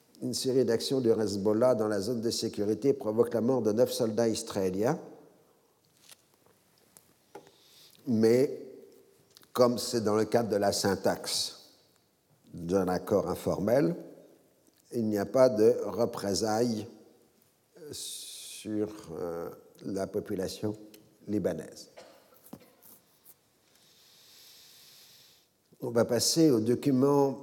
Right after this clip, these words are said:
Beilin Abou Mazen. Le vingt-trois octobre,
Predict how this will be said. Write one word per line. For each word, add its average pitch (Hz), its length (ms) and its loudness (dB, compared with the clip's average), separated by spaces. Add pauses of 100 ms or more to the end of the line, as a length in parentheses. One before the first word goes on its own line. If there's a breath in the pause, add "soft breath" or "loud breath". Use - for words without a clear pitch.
Beilin 123 680 4 (560 loud breath)
Abou 113 240 -2
Mazen. 87 380 0 (1500 loud breath)
Le 123 160 4
vingt-trois 131 520 2
octobre, 147 580 0